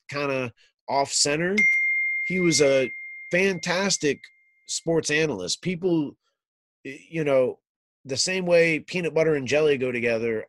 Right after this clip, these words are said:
uh, John Madden and Pat Summerall doing a football game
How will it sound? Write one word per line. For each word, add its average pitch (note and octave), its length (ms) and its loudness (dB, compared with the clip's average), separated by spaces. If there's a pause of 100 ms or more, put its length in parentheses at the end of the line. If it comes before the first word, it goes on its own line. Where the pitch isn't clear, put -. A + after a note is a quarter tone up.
uh, G2+ 140 -8 (140)
John C#3 340 -4
Madden C#3+ 400 0
and A2 140 -6
Pat C#3+ 260 -4
Summerall A#2 720 -2 (540)
doing B2+ 200 2
a A#2 60 -2
football A2+ 420 -2
game G#2 560 -4